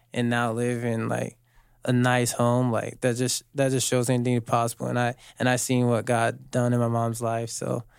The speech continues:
I know that he's real. So, and you guys gonna see that he's real, like I said. This is the perfect weight class to do it at.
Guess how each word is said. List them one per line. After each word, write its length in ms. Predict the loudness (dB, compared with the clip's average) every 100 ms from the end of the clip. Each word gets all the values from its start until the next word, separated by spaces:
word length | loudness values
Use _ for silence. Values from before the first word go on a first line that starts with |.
| -20 _ _
I 140 | 0 2
know 300 | 2 2 0
that 160 | 0
he's 180 | -2 -2
real. 380 | 0 0 0 -2
So, 360 | -4 -4 -4 -6 -4
and 280 | -2 -2 -6 _
you 160 | -2
guys 420 | 2 0 0 -6 -6
gonna 180 | -4 -4
see 140 | -4
that 160 | 0 2
he's 100 | 2
real, 160 | 2 2
like 200 | 0 -2
I 40 |
said. 380 | -4 -2 -2 -4 _ _ _
This 220 | -2 -2
is 60 | -4
the 60 | -2
perfect 380 | -2 -2 -4 -2
weight 200 | -2 -4
class 440 | -6 -6 -8 -12
to 200 | -10 -6
do 200 | -2 0
it 100 | 0
at. 240 | -2 -4